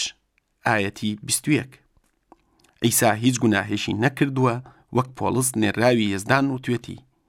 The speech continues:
«بۆیە مەسیح ئازاری چێشت لە پێناوی ئێوە و نمونەی بۆ بەجێهێشتن، تا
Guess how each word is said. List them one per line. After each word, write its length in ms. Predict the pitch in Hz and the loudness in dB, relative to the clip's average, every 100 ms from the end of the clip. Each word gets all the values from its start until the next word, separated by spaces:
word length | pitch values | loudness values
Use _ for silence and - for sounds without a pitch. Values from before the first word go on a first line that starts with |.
| _ _ _ _ _ _ | _ _ _ _ _ _
«بۆیە 400 | 107 156 175 165 | 4 6 6 6
مەسیح 440 | 147 120 - 139 135 | 6 4 4 2 2
ئازاری 480 | - 107 104 104 104 | 0 0 2 0 0
چێشت 400 | 104 156 151 - - - _ - | 2 4 4 0 -10 -20 _ -2
لە 140 | 110 | 2
پێناوی 640 | 110 127 120 143 147 139 131 | 4 4 6 6 4 0 2
ئێوە 280 | 135 151 165 | 6 8 8
و 120 | 151 | 8
نمونەی 540 | 151 117 110 117 135 131 | 6 6 6 6 6 6
بۆ 80 | 135 | 4
بەجێهێشتن، 720 | 110 104 123 135 151 - 87 - _ _ _ _ _ _ | 4 2 0 2 0 0 -6 -12 _ _ _ _ _ _
تا 100 | - | 2